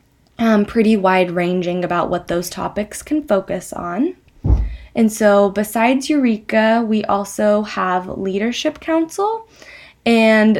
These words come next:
that is really this, again, this leadership body of our organization. It has youth from communities across the Pacific Northwest,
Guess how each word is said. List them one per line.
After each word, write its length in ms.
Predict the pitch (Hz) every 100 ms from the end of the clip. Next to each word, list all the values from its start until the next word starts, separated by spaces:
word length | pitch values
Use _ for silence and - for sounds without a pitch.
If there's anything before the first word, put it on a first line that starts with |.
| -
that 400 | 214 214 208 -
is 560 | 208 202 202 196 214 - - - -
really 520 | 214 214 208 214 196
this, 440 | - 190 190 - - -
again, 480 | 196 214 339 - -
this 380 | 185 196 - - -
leadership 640 | 185 208 202 208 190 165 -
body 380 | 175 175 185
of 200 | - 180
our 180 | 180 180
organization. 1080 | 180 175 175 165 160 160 165 - - 185 214 - - _ - - - -
It 180 | 220 -
has 600 | - 214 208 208 196 202 -
youth 420 | 196 196 214 233
from 400 | - 214 208 202
communities 800 | - 214 190 180 170 185 185 -
across 420 | - - 180 180
the 120 | -
Pacific 520 | - 196 196 190 180
Northwest, 760 | 190 180 160 175 170 185 -